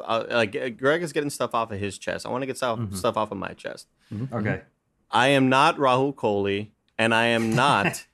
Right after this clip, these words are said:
Speaker 2: <laughs>
Speaker 1: Mike Shinoda, okay?
Speaker 2: Uh-huh.
Speaker 1: I am not those people. Yes, I may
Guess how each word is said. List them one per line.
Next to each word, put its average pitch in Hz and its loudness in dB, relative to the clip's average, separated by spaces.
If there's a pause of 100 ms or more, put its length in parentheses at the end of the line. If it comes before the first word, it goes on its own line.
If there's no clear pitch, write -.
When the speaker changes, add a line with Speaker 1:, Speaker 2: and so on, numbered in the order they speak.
Speaker 2:
<laughs> - -16
Speaker 1:
Mike 113 2
Shinoda, 147 2 (220)
okay? 131 0 (520)
Speaker 2:
Uh-huh. 120 -2
Speaker 1:
I 123 4
am 131 4
not 135 2
those 131 4
people. 139 -2
Yes, 127 0
I 113 2
may 127 0